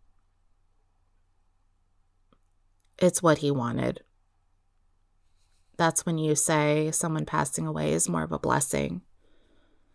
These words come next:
because I knew it's what he wanted.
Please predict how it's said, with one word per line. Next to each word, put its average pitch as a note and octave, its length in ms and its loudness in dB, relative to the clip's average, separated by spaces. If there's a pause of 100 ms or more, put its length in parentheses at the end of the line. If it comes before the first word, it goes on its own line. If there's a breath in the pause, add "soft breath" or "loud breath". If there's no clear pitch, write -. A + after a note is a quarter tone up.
(920)
because D#3 840 2 (960)
I F#3 140 2
knew E3+ 180 6
it's D#3 160 0
what D#3 100 0
he D3 80 -2
wanted. C#3+ 460 -2